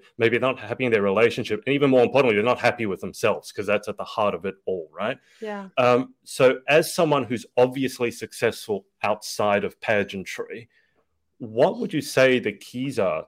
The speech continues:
Speaker 1: to creating a life outside of pageantry, or even being able to move on from pageantry, even though you have a business that's focused obviously on pageantry, Powerhouse
Speaker 2: Mm-hmm.
Speaker 1: Pageantry, but you obviously have a life outside of pageantry.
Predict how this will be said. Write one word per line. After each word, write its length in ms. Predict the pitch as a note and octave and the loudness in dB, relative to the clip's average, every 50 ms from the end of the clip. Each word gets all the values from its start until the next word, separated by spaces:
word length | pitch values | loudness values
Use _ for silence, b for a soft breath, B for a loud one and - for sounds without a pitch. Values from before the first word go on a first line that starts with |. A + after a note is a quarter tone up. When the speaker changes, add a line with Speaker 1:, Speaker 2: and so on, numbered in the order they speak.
| _ _ | _ _
Speaker 1:
to 140 | - - A2 | -12 -10 -10
creating 380 | - - - A#2 A#2 A#2+ A#2+ A#2 | -10 -2 2 2 2 4 2 0
a 80 | A2 | 2
life 340 | G#2+ G2+ G2 G2+ G2+ - - _ _ _ _ _ _ _ | 2 2 2 2 0 -4 -10 _ _ _ _ _ _ _
outside 720 | A#2 A#2+ D3 D#3 - - - - - G2+ F#2 F2+ F2+ F2+ - - _ | 2 2 2 0 -2 -10 -12 -6 -4 -4 -2 -2 -4 -6 -8 -12 _
of 140 | F#2+ - _ | -18 -14 _
pageantry, 640 | A2+ A2 G2 F#2+ F#2+ G2 F#2+ - - A2+ G2+ F2 - - | -2 0 0 0 -2 -4 -8 -8 -8 -8 -8 -8 -6 -2
or 160 | A#2 A#2 A2+ | -2 -2 -2
even 240 | C#3 C#3 D#3 D3+ C#3+ | -2 -4 -4 -4 -2
being 160 | C#3 A#2+ A#2 | 0 0 2
able 220 | G#2+ G#2+ G2+ A2 G#2+ | 2 2 0 -2 -6
to 120 | - A2 | -6 -8
move 320 | A2 G#2+ G#2 G#2 G2+ G2 b b b b b b b _ _ _ - | -6 -4 -4 -4 -4 -6 b b b b b b b _ _ _ 2
on 220 | B2+ C3+ D3 D#3 | 4 4 4 4
from 180 | D3+ D3+ B2+ G#2+ | 2 0 -4 -2
pageantry, 460 | - G#2 G#2 G2+ G2+ F#2 - G2 F2 G2+ | 0 0 0 0 -2 -4 -10 -10 -8 -4
even 280 | C3 D#3 D#3 F3 D#3 | -4 -2 0 0 2
though 100 | C#3+ C3 | 4 4
you 200 | B2+ A#2 B2+ A#2+ | 4 4 2 2
have 120 | B2+ B2+ G#2 | 2 2 2
a 60 | G2+ | 0
business 380 | F#2 A2+ G#2 - B2 G#2+ - - | -2 -4 -6 -4 -6 -8 -4 -2
that's 260 | G#2+ G2 - - - | -4 -4 -4 -6 -6
focused 440 | - A2 G#2+ A2 G#2+ A#2+ G#2+ - - - | -2 0 0 0 0 -4 -8 -8 -6 -6
obviously 720 | G2+ G2 G2+ B2 B2 A2 - - G2 F#2+ F#2+ F#2 F#2+ - _ _ _ | -6 -6 -4 -2 -4 -4 -4 -4 -8 -8 -8 -8 -10 -14 _ _ _
on 220 | G2+ G2+ F2+ F2+ | -4 -2 -2 -4
pageantry, 640 | F2 - G#2+ F#2 E2+ F2+ F2+ - - G2+ - - - - | -4 -4 -4 -4 -4 -6 -10 -10 -8 -8 -10 -10 -12 -12
Powerhouse 460 | _ G2 G#2+ - F2+ F2 G2 F#2+ G2 F#2+ | _ -6 -4 -4 -2 -2 -4 -6 -6 -8
Speaker 2:
Mm-hmm. 100 | - F#2 | -8 -8
Speaker 1:
Pageantry, 560 | F#2 F2+ - G2+ G2 - - C#2+ E2+ G2+ B B B B B B B B B B _ | -8 -6 -8 -10 -10 -10 -10 -12 -12 -12 B B B B B B B B B B _
but 200 | A#2+ B2 A#2+ - _ _ _ | 2 2 2 0 _ _ _
you 260 | A2 A#2+ F3 G3 E3 | -8 -4 0 2 2
obviously 360 | B2+ A2+ A#2+ A#2 - B2+ G#2 | 2 2 0 -4 -4 -4 0
have 140 | A2 A2+ G2 | 0 0 0
a 60 | G2+ | 2
life 280 | G2 F#2+ F#2+ F#2+ - _ _ _ _ | 0 0 0 -2 -4 _ _ _ _
outside 640 | G2+ G2 G2+ - - - - A2 G#2+ A#2+ B2+ A#2+ F#2+ | -4 -4 -4 -6 -10 -8 -4 0 0 2 2 2 0
of 160 | E2+ - _ - | -2 -8 _ -10
pageantry. 680 | - G#2+ F#2 F2 - - F2 - - - - _ _ | -8 -8 -8 -8 -10 -14 -16 -16 -16 -18 -20 _ _